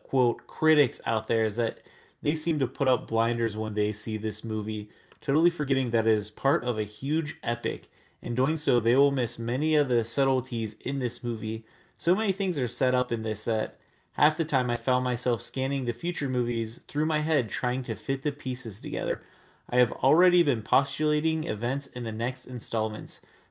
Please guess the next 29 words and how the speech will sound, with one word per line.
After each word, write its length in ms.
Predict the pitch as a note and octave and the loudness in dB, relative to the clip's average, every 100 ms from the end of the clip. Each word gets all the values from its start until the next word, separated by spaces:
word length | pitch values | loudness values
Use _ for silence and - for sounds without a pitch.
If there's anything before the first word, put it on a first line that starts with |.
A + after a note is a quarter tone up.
| _ | _
The 100 | A#2+ | -4
director 680 | A2+ C3 D#3 F3+ F3 E3+ - | 2 2 2 2 2 0 -4
is 280 | C3 A#2+ - | 0 0 -2
a 80 | A2+ | -6
master 840 | A2+ A#2 C3 D3 - A2+ G#2+ A2 - | -2 0 0 0 0 0 0 -6 -8
world 440 | A#2+ A2+ A2 A2+ | -2 0 0 -2
builder. 460 | A#2 A#2 A#2+ A#2 - _ _ - | -2 -2 -4 -6 -10 _ _ 0
I 120 | A#2+ | 2
was 160 | B2+ | 4
afraid 340 | B2+ - D#3 E3+ | 0 4 4 4
that 120 | D#3 | 0
he 100 | D#3 | 2
wouldn't 260 | D3 D3+ C#3+ | 2 2 0
be 80 | |
able 140 | C#3 B2 | 0 0
to 60 | |
capture 420 | A#2 C3 C3 C#3 B2 | 0 0 0 -2 0
the 100 | A2+ | 0
look 260 | B2 C#3 | 0 -4
and 160 | B2+ A#2 | -8 -4
feel 280 | C#3+ C#3 B2 | 0 2 2
of 120 | A2+ | 0
the 120 | A#2 | 0
originals, 480 | A#2 B2 A#2 G#2+ G2+ | 2 0 -2 -8 -6
but 260 | A#2+ - | -8 -4
boy, 260 | C#3 D3 C#3+ | 4 6 8
was 200 | A#2+ G2 | 4 2
I 180 | G#2+ G#2+ | 0 0
wrong. 560 | F#2 G2+ G2+ G#2+ A2+ | -2 -6 -6 -6 -8